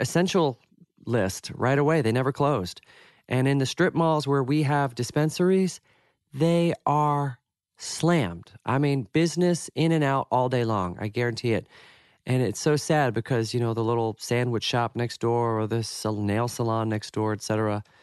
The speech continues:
just shut down. And the weed businesses are just cranking. It just sh-, goes, goes to show you how many people are self-medicating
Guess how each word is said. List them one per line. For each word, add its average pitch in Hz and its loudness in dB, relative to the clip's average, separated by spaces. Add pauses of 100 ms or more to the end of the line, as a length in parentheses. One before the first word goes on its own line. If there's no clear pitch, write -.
(180)
just 135 -2
shut 127 -2
down. 110 0 (600)
And 113 0
the 107 2
weed 120 0
businesses 104 0
are 101 -2
just 98 -4
cranking. 110 -4
It - -18
just 104 -6
sh-, - -6
goes, 120 -2
goes 127 -2
to 113 -4
show 117 0
you 107 0 (360)
how 123 -2
many 120 2
people 110 -2
are 101 0
self-medicating 101 -2